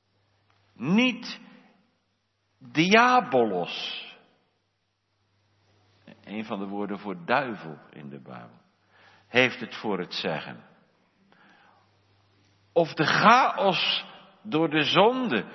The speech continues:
en het kwaad dat mensen elkaar aandoen. Nee, er is een God die leeft en die op aarde vonnis geeft. Alleen wij hoeven niet alles te weten.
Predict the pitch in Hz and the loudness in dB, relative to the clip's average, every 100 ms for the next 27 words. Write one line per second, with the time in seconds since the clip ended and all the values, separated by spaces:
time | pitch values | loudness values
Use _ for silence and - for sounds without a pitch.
0 | - - - 127 131 - - 147 170 233 | -20 -20 -2 0 0 -4 -6 4 6 6
1 | 254 - - 151 147 143 156 190 - 175 | 4 0 -4 0 0 0 0 2 -2 0
2 | 151 143 139 113 - 117 107 95 92 80 | 2 4 4 6 6 6 6 0 -4 -6
3 | 69 - - _ _ _ _ _ _ _ | -12 -18 -20 _ _ _ _ _ _ _
4 | _ _ _ _ _ _ - 104 156 71 | _ _ _ _ _ _ -14 -12 -12 -14
5 | - - - - - 131 151 160 156 143 | -20 -20 -20 -6 2 4 4 0 -2 -2
6 | - 185 220 - 151 143 107 110 156 220 | -2 0 0 -2 -4 -4 -2 0 0 -2
7 | - - - - - - - 170 175 147 | -8 -16 -20 -20 -20 -20 -2 -2 0 -2
8 | 147 - - 143 147 156 160 - 175 196 | -2 -2 0 2 2 0 -4 -6 -6 -4
9 | - - 78 67 - - _ _ _ _ | -6 -8 -10 -14 -16 -20 _ _ _ _
10 | _ _ _ _ _ _ _ _ - 165 | _ _ _ _ _ _ _ _ 2 2
11 | 185 185 185 185 220 190 190 185 185 175 | 2 4 4 4 0 0 0 2 2 0
12 | 180 165 247 247 131 82 | 0 0 -2 -2 -6 -8